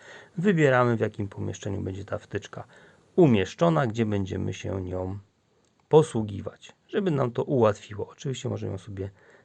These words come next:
nazwać inaczej, jak chcemy. No i chwila, moment i gotowe. I wtyczka pokazuje, że na razie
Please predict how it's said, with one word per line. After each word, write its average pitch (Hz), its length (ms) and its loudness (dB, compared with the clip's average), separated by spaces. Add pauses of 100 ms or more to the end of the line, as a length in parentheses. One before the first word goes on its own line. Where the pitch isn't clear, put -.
(100)
nazwać 127 500 0
inaczej, 110 320 -4
jak 101 120 -6
chcemy. 98 420 -10 (1040)
No 196 200 0
i 143 120 0
chwila, 101 320 -2
moment 117 480 2
i 202 80 0
gotowe. 92 480 -2 (420)
I 320 140 0
wtyczka - 420 -2
pokazuje, 98 680 -4 (580)
że 98 480 -10 (220)
na 127 160 8
razie 107 480 2